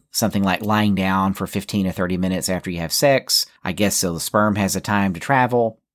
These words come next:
But there's no scientific evidence that makes any difference in the world. Sperm actually makes it from the cervix to the fallopian tubes within about fifteen minutes of ejaculation.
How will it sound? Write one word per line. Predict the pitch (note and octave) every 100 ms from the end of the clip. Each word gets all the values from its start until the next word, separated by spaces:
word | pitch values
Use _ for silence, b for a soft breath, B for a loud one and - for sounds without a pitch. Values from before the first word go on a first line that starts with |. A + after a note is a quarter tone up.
| -
But | F3+
there's | G#3+ G3+
no | G3
scientific | - C3+ A2+ G2+ G#2+
evidence | G#2 G#2 G2 -
that | F#2 E2+
makes | F2 -
any | B2 A#2+
difference | G#2 F#2+ F#2+
in | F2+
the | E2
world. | E2+ G2 C#3+ - _ _ _
Sperm | - D#3+ F#3
actually | D3 - A2
makes | G#2+ A2
it | -
from | - G2
the | E2
cervix | - C#3+ D3 A2+ -
to |
the | F2
fallopian | D#2+ A#2 E3+ C#3 F2
tubes | - D#2 D#2+ - - -
within | A2+ C#3
about | A#2 F#2
fifteen | - C#3+ - B2
minutes | F#2+ B2 - E2
of | D2+
ejaculation. | F2+ D#2+ E2+ F2 A#2 - C2+